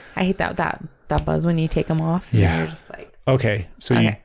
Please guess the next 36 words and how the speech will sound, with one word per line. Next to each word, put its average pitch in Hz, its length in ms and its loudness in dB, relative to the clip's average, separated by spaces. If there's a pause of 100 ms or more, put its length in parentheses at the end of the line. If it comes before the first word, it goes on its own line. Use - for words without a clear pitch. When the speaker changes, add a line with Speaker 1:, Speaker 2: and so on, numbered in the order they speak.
Speaker 2:
don't 127 300 2
have 123 220 -2
to - 60 -10
be 113 120 2
in 110 80 2
a 107 40 4
relationship 104 720 0
to - 80 -10
be - 120 -2
happy, - 500 -6 (240)
but - 400 -4
you 107 160 -4
won't 110 260 -4
ever 101 220 -2
be 104 140 -2
truly 104 360 -2
happy. - 500 -6 (260)
Speaker 1:
I 294 100 -2
think 320 220 0
you 285 40 2
should 254 160 -2
change 180 420 -2
that - 520 -6 (880)
verbiage. - 640 -6 (280)
Speaker 2:
Well, 120 300 2 (800)
truly 185 380 2
happy. 117 680 0 (220)
Speaker 1:
No, 202 240 0
the, 175 180 0
like, 180 240 -4
you 190 60 0
won't 180 140 0
ever 165 180 -2
be. 165 160 0
I 170 80 0
think, - 200 -8